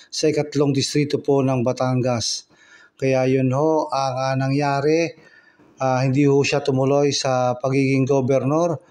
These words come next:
at, ah, sa kanyang social media ay kanyang, ah, pinahayag na nirerespeto niya ang pagtakbo ni, ah, former Governor Vilma Santos. So, parang lumalabas po na siya ay nagpaubaya dito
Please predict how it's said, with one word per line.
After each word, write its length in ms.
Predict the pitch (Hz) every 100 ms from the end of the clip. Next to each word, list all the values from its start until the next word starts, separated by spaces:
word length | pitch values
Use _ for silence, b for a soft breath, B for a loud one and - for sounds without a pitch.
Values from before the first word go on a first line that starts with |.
| b b b b
at, 400 | - 135 135 -
ah, 160 | 139 135 127
sa 240 | 143 131
kanyang 560 | 143 135 135 131 131 127
social 400 | 143 139 143 131
media 480 | 139 143 143 143 143
ay 160 | 139
kanyang, 400 | 143 139 135 135
ah, 80 | 131
pinahayag 720 | 127 139 139 139 143 135 127 - B B B B B B
na 200 | 139 135 135 131 131 131 127 127 127 123 123 123 123 120 117 - - _ _ _ -
nirerespeto 720 | 143 147 147 131 - 151 143
niya 240 | 139 151 143
ang 80 | -
pagtakbo 800 | 127 - 131 - 131 143 143 139
ni, 320 | 135 135 131
ah, 160 | 123
former 720 | 123 139 139 131 135 135 131 131
Governor 720 | 139 135 135 131 127 127 123
Vilma 320 | 123 131 131
Santos. 580 | 123 131 127 151 147 - B B B B
So, 160 | - -
parang 240 | 139 135
lumalabas 560 | 131 135 131 127 127 127
po 320 | - 151 147
na 160 | 135 127
siya 400 | - 143 139 139
ay 160 | 143
nagpaubaya 880 | 135 123 - 135 127 135 135 135 131
dito 640 | 123 139 131 131 123 120